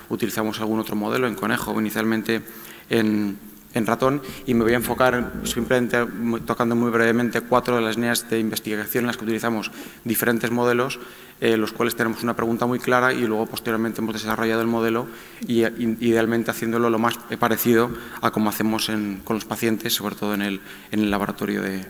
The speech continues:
de hemodinámica. Tenemos una línea importante de hipertensión pulmonar. No es que nos interese per se, eh, la patología pulmonar, que también nos interesa obviamente, pero sobre todo nos interesa mucho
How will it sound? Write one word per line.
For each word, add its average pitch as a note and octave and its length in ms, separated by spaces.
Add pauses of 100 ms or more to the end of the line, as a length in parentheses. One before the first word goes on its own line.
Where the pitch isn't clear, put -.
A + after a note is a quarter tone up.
de G#2+ 100
hemodinámica. G2 600 (680)
Tenemos A#2+ 240
una C3+ 120
línea C3 160
importante B2+ 380
de B2 60
hipertensión A#2+ 500
pulmonar. C3 560
No A2+ 120
es A2+ 60
que B2+ 120
nos A#2+ 180
interese A#2 400
per A2+ 180
se, A2+ 300 (380)
eh, A#2 240
la G#2 360
patología G#2+ 840
pulmonar, A2 420
que G#2 80
también G2+ 240
nos G#2 120
interesa G#2 380
obviamente, G#2+ 440
pero A2 120
sobre G#2+ 220
todo A#2+ 120
nos A#2+ 140
interesa A2+ 360
mucho A2+ 360